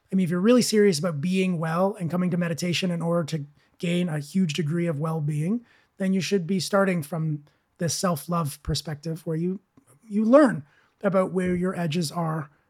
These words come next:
and you don't just throw yourself over those edge every chance you get.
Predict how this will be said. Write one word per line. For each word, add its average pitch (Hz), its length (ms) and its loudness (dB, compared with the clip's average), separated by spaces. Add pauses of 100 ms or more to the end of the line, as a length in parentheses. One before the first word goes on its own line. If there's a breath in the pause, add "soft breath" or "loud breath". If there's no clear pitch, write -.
(100)
and 180 180 -2
you 175 80 0
don't 185 320 0
just - 320 -6
throw 180 300 -2
yourself 165 420 -2
over 156 200 -2
those 151 200 0
edge 156 220 -2
every 147 200 -4
chance 143 280 -4
you 147 60 -6
get. - 260 -8